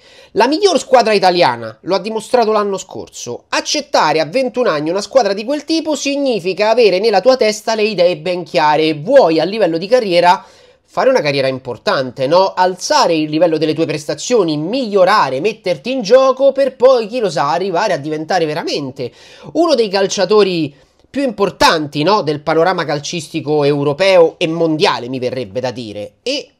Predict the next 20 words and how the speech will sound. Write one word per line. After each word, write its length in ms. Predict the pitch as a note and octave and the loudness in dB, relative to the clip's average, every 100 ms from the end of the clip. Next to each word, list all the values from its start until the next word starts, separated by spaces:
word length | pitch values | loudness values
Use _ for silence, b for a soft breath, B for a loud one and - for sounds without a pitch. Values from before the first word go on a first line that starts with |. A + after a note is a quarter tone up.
| _ | _
ragazzi, 520 | - A3+ D3 - B2+ - | -14 -10 -10 -12 -14 -16
alla 200 | - G3+ | -12 -8
fine, 280 | G3+ G#3+ C#3+ | -6 -4 -4
guardando 720 | B2+ E3 C#3+ D#3+ F3+ C#3 B2 | 0 -2 0 -2 -2 -4 -8
quello 320 | A#2+ C4+ A#3+ | -4 -2 -2
che 100 | D3+ | -4
stava 300 | C#3+ - C#3+ | -6 -4 0
dando, 400 | C#3 D#3+ B2+ A#2 | 2 2 0 -6
no? 160 | C3 E3+ | -2 0
Col 180 | C3+ C#3 | -2 -8
suo 400 | - G3 E3 C3+ b b b b | -4 0 0 -2 b b b b
ormai 460 | C#3+ D#3+ B3 E3+ D#3+ | -6 -2 0 2 0
ex 280 | D#3+ - | -2 -6
club, 600 | F#3 F3+ D3+ C#3 E3+ F3 - _ _ _ - | 0 2 2 4 4 2 -2 _ _ _ -6
io 160 | C4+ | -2
vi 100 | G#3 | 0
dico, 380 | D#3 E3+ A#2 A#2+ | 0 -4 -4 -10
c'aveva 380 | - C#3 C3+ G#3 | -10 -6 0 0
grandissime 640 | D3 D3+ C#3+ E3+ G3+ E3 D3 | 0 -2 -4 -6 -6 -4 -4
possibilità. 840 | B2+ C3+ C3 G2+ C3 C#3+ E3 - | -4 -12 -14 -10 -6 2 2 0